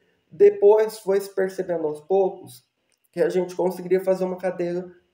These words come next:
uma cadeia maior de produção. Então, a partir do momento que esses caras, que esses burgueses quiseram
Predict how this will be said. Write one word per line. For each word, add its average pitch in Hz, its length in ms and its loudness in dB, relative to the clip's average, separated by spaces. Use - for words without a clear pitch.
uma 180 220 -2
cadeia 185 640 2
maior 190 460 4
de 190 120 -8
produção. 185 680 -4
Então, 196 320 2
a 196 40 0
partir 196 280 -4
do 226 100 -8
momento 202 420 0
que - 80 -4
esses 180 200 -10
caras, 151 420 -2
que - 100 -12
esses 160 220 -14
burgueses 156 600 -8
quiseram 151 640 -2